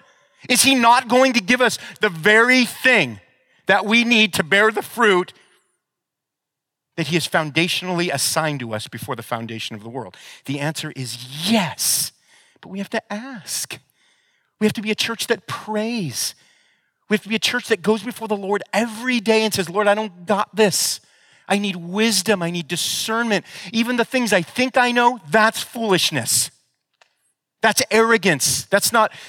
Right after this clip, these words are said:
conducting myself in the meekness of wisdom." So we ask. Two, we search.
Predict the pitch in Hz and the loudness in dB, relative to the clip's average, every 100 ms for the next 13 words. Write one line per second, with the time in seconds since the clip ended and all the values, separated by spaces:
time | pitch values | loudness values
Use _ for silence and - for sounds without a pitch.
0 | - _ 220 180 233 - 226 208 190 208 | -20 _ -2 2 -2 0 0 2 4 2
1 | 175 160 151 156 202 254 220 220 - 170 | 0 -2 -2 -2 2 2 2 0 0 -2
2 | 170 151 117 104 95 _ _ _ _ - | -2 -2 -6 -10 -14 _ _ _ _ -10
3 | 165 185 220 185 - - - _ _ - | -2 -2 -2 -4 -8 -10 -14 _ _ -4
4 | 220 170 95 _ _ _ _ _ _ 165 | 0 0 -2 _ _ _ _ _ _ -6
5 | - - 269 202 - - | -4 2 2 2 -2 -4